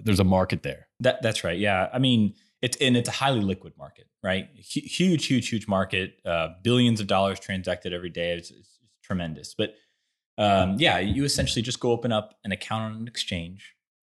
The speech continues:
Speaker 2: and there's tons of 'em. Uh, Coinbase, Strike, Kraken, and, and you can just go put dollars in and buy it, just like you would a stock, right?
Speaker 1: So
Speaker 2: Just like you would downloading Schwab.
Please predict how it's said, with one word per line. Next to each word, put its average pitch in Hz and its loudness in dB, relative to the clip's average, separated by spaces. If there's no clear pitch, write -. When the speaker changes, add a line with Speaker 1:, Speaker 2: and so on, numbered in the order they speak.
Speaker 2:
and 92 -2
there's 90 -4
tons 107 -4
of 82 -10
'em. 85 -10
Uh, 82 -8
Coinbase, 101 -4
Strike, - -4
Kraken, 95 -4
and, 98 2
and 98 2
you 120 2
can 131 2
just 113 0
go 113 0
put 123 -2
dollars 120 2
in 120 -6
and 104 -4
buy 110 2
it, 170 -6
just - -4
like 156 -4
you 160 -2
would 151 -4
a 139 -6
stock, - -6
right? 117 4
Speaker 1:
So 170 6
Speaker 2:
Just 151 -2
like 147 -2
you 143 -4
would 135 -2
downloading 113 -2
Schwab. - -6